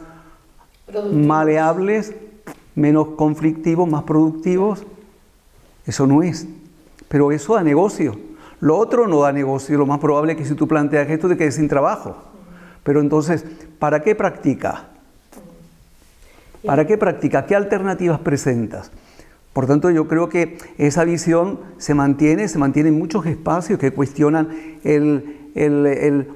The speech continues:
Speaker 2: uso mercantil, comercial y político que el yoga, el mindfulness y todo esto tiene, porque eso tiene una dimensión política,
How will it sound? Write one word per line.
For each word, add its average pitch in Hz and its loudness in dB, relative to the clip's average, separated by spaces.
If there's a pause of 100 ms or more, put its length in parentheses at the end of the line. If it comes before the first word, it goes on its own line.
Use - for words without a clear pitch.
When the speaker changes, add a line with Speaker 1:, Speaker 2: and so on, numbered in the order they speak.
Speaker 2:
uso 175 2
mercantil, 147 0
comercial 151 0
y 180 -4
político 175 0
que 156 -2
el 147 2
yoga, 160 2
el 160 -2
mindfulness 151 0
y 165 -2
todo 151 0
esto 160 0
tiene, 196 2
porque 147 -2
eso 226 -2
tiene 254 0
una 196 2
dimensión 139 0
política, 131 0